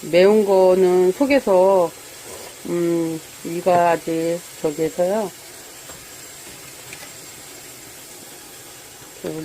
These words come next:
무 넣고 시원하게 먹으려고요. 미나리,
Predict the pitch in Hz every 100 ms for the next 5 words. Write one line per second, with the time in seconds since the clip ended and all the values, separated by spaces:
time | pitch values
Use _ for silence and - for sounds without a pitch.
0 | 151 170 196 196 175 - - 175 175 220
1 | 262 285 - - - - - - - -
2 | - - - - - - - - - -
3 | - 311 311 285 220 170 170 175 175 160
4 | 175 226 196 131 - - - - - -
5 | - - - - - - - - - -
6 | - - - - - - - - - -
7 | - - - - - - - - - -
8 | - - 170 190 202 196 180 170 180 175
9 | 185 214 240 262